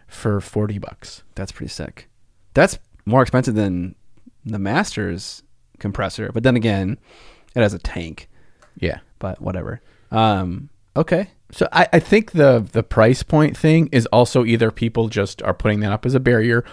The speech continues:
Speaker 1: or they haven't done a little bit of looking to see what they need. 'Cause you can go out there and buy an Iwata airbrush compressor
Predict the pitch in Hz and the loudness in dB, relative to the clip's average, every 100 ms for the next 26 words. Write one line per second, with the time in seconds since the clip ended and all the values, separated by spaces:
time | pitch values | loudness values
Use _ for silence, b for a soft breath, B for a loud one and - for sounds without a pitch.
0 | B - 135 156 151 151 131 127 123 113 | B 2 4 6 4 4 4 4 4 4
1 | 123 123 104 98 101 - 139 160 b b | 2 4 2 0 -4 -2 -2 -4 b b
2 | b b - - 120 110 113 98 87 131 | b b -6 0 2 2 0 -2 -2 -2
3 | 208 175 120 113 117 123 104 - 107 110 | -2 0 0 2 2 0 -2 -4 -2 0
4 | 107 - 104 120 104 95 107 113 104 92 | 0 -2 2 4 4 4 6 6 4 0
5 | 104 90 82 - 95 90 90 - 92 | -2 0 -2 -4 -8 -4 -4 -4 -8